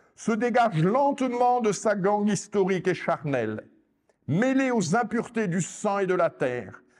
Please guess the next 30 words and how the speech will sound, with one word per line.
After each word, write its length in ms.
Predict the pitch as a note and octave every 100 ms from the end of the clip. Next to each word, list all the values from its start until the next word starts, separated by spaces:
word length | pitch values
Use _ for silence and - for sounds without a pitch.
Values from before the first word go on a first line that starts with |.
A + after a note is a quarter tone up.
| _ _
se 200 | - A3+
purifiant 680 | - C#4 C4 A#3 - A#3 A3+
par 240 | G#3 F3+
degrés, 580 | D#3 A3 F3+ F3 D3+ - - _ -
avec 260 | D#3 G3
de 80 | F3+
longs 320 | F#3+ A3 B3+
gémissements, 800 | F3+ A3 G#3 G3 - D#3+ C#3+ B2 - _ _ -
des 160 | C3
cris 220 | D#3 F3+
de 80 | E3+
révolte, 640 | F3 D#3+ C#3 C#3+ B2+ - - -
des 280 | C3+ A#2+
échecs 440 | D#3 D#3 - D#3+ C#3
désastreux. 800 | C#3+ C#3+ C#3+ - - B2 A2+ - _ _ _
Par 160 | - A#2
moments, 560 | C3 B2 C#3 - - _ _ _ _ _ -
les 100 | D#3+
sociétés 640 | G3 A3 F#3 G#3 G#3+ G#3+
émergent 480 | G3 G3 F#3+ D#3 D#3+
du 140 | D#3 D#3
chaos, 360 | C#3+ B2 A2+ - - _ _ -
donnant 340 | D#3 G3 G#3+
lieu 300 | G#3 F#3+ A3
à 60 | F#3
de 100 | F3+
véritables 760 | D3 C#3 A3+ A3 - G3 F#3+
ascensions 640 | F3+ F3+ F3+ E3 - E3+ E3
de 80 |
lumière. 680 | D#3 C#3 B2+ A2 F#2+ -